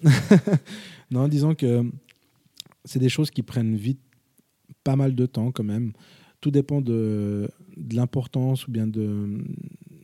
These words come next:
de l'envie qu'on a envie de, enfin, du temps qu'on a envie de passer à, dans ces, dans ces deux hobbies, la photographie et,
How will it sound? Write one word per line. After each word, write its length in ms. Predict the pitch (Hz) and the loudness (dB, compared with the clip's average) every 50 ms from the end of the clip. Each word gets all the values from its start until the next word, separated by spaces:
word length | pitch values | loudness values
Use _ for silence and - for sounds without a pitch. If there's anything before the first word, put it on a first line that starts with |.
| - | -20
de 280 | 185 143 123 117 117 117 | -16 -14 -8 -4 -2 0
l'envie 440 | 117 117 123 131 131 120 131 139 127 | 2 2 2 0 0 -2 -4 -6 -4
qu'on 160 | - 120 117 | -4 -4 -4
a 40 | 113 | -2
envie 240 | 113 110 110 113 | -4 -4 -4 -6
de, 280 | 113 110 110 131 - - - - - - - 131 - - - - - - | -6 -6 -6 -6 -8 -8 -8 -10 -12 -14 -14 -16 -16 -16 -18 -20 -20 -16
enfin, 240 | - - 113 104 104 113 135 _ _ - | -12 -10 -8 -8 -8 -10 -14 _ _ -14
du 140 | 131 110 110 | -12 -10 -8
temps 120 | - 123 | -8 -6
qu'on 140 | 117 - 113 | -6 -6 -6
a 40 | 107 | -6
envie 100 | 104 107 | -8 -8
de 40 | 107 | -10
passer 400 | - 113 113 113 - - 120 117 | -8 -8 -8 -8 -8 -6 -6 -6
à, 240 | 110 104 104 - - 147 | -6 -6 -8 -8 -10 -10
dans 240 | 131 123 117 107 107 | -10 -8 -8 -8 -8
ces, 500 | 110 - - - - - - - - 131 127 | -8 -8 -10 -10 -8 -8 -8 -8 -8 -8 -8
dans 100 | 127 120 | -10 -10
ces 160 | 113 - 120 | -8 -6 -4
deux 180 | 110 113 110 107 | -2 -2 0 0
hobbies, 300 | 113 110 107 117 139 147 - - - - - _ - | 0 -2 0 0 -2 -2 -2 -6 -18 -20 -18 _ -6
la 100 | - 107 | -6 -6
photographie 640 | - - - 117 107 113 120 117 - - 123 113 110 | -6 -4 -6 -4 -2 -2 -4 -4 -4 -6 -6 -4 -4
et, 380 | 107 - 123 123 - - - | -4 -4 -6 -6 -6 -8 -10